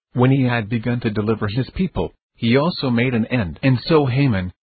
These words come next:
that proud and inveterate enemy of the Jews, who thought to extirpate the whole nation, who also was probably another type of Antichrist,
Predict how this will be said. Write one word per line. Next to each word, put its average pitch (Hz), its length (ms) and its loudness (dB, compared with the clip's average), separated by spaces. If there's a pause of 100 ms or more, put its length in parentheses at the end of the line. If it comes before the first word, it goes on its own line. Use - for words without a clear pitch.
(140)
that 135 220 -2
proud 127 360 -2
and 127 140 0
inveterate 120 480 0
enemy 95 380 -2
of 117 140 -6
the 131 80 0
Jews, 131 460 -2 (340)
who 120 140 -2
thought 143 280 -2
to - 160 -6
extirpate 120 580 -2
the 120 100 0
whole 139 320 -2
nation, 135 440 -2 (200)
who 147 160 -2
also 143 320 -2
was 135 320 -2
probably 143 420 -2
another 131 320 0
type 147 340 -2
of 113 100 -4 (120)
Antichrist, 120 760 -2